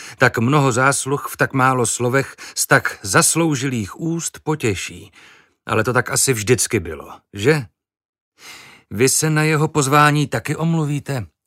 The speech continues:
řekl Lojza Beneš. Navzdory třaslavosti bylo v jeho hlase znát cosi jako dotčenost. Chvění rukou čelil tím, že se až křečovitě držel hrany stolu.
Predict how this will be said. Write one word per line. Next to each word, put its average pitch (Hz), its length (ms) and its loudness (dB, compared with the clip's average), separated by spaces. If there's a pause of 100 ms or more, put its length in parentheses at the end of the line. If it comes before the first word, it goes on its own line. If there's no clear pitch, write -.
řekl 160 240 -4
Lojza 139 420 0
Beneš. 120 520 -8 (720)
Navzdory 117 420 2
třaslavosti 156 720 -2
bylo 110 220 -2
v 104 60 -4
jeho 120 220 -2
hlase 104 360 -4
znát 117 380 -2
cosi - 280 -2
jako 113 240 -4
dotčenost. - 840 -8 (400)
Chvění 151 480 2
rukou 127 420 -2
čelil 139 360 -2
tím, 131 480 -8 (240)
že 104 140 -2
se - 140 0
až - 180 -2
křečovitě 160 600 -2
držel 143 400 -2
hrany 123 300 -4
stolu. 80 400 -8